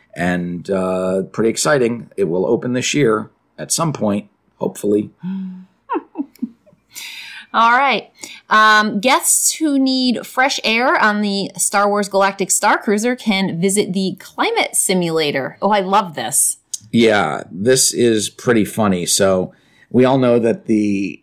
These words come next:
Speaker 1: Galactic Star Cruiser is traveling through outer space. It's an immersive experience. You just can't walk outside. Uh, so they do have a section on deck four, uh, that they are calling the Climate Simulator,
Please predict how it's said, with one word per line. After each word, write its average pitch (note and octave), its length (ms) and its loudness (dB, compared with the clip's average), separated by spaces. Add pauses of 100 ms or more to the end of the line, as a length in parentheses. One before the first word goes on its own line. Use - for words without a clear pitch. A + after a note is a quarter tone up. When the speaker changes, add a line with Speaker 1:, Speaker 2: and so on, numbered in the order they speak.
(140)
Speaker 1:
Galactic A2+ 400 0
Star A#2 260 0
Cruiser A#2 520 0
is F#2 160 -2
traveling G#2+ 400 0
through G2 220 -4
outer F2 180 -4
space. - 540 2
It's - 140 -4
an F#2+ 80 -4
immersive G2 400 -4
experience. B2 760 0 (420)
You B2+ 200 2
just B2+ 240 2
can't A2+ 260 0
walk G2+ 220 0
outside. E2+ 580 -4 (580)
Uh, D2+ 220 -6
so - 180 4
they G#2 140 4
do G2 220 2
have C#3 260 0
a - 40 -4
section A2 520 0
on G2 300 0
deck F#2+ 240 0
four, B2+ 560 0 (500)
uh, F#2+ 240 2
that G2+ 320 0
they G2+ 160 4
are G2 120 2
calling G#2+ 500 -2
the F#2 100 0
Climate G#2+ 480 -2
Simulator, G#2+ 800 2